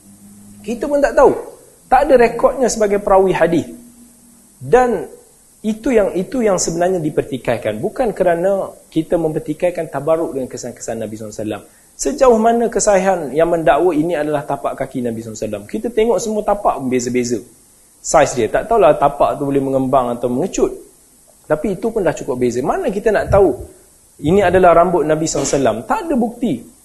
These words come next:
Semua orang boleh dakwa. Semua orang boleh buat satu claim yang tanpa satu evidence yang sah. Tetapi manusia mudah terpengaruh dengan benda-benda macam ni.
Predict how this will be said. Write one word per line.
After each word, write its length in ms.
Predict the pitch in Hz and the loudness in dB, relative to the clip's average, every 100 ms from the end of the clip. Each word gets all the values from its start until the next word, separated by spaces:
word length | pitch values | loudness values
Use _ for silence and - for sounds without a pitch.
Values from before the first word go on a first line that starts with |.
| _ | _
Semua 400 | - - 226 226 | -14 -4 2 4
orang 120 | 214 180 | 4 0
boleh 160 | 170 151 | 0 0
dakwa. 480 | 135 170 180 - - - _ _ _ _ _ | 0 2 2 0 -6 -20 _ _ _ _ _
Semua 320 | - 202 214 | -2 2 4
orang 240 | 208 190 | 4 2
boleh 160 | 170 165 | 2 2
buat 320 | 156 190 - | 4 2 2
satu 400 | - 160 170 170 | 0 0 0 -6
claim 320 | 180 196 196 | -2 0 0
yang 320 | 139 156 156 - | 0 0 0 -2
tanpa 400 | 170 170 196 185 | -4 -2 -2 0
satu 400 | 160 151 - 160 151 131 113 113 117 113 117 | 0 -2 -2 -2 0 -2 -6 -10 -12 -10 0
evidence 560 | 143 123 170 165 185 | 0 0 -2 0 0
yang 160 | 127 113 | 0 -2
sah. 320 | - - - - _ _ _ - | -4 -4 -6 -18 _ _ _ -2
Tetapi 320 | 139 165 185 | 2 2 2
manusia 640 | 147 151 165 156 - 185 | 0 0 -2 -8 -4 -2
mudah 400 | 156 131 135 127 | -2 -2 -2 -4
terpengaruh 480 | - 135 120 120 117 | -8 -8 -4 -4 -4
dengan 160 | 110 104 | -6 -8
benda-benda 400 | 107 104 107 98 | -10 -10 -10 -12
macam 160 | 98 | -14
ni. 160 | 95 | -16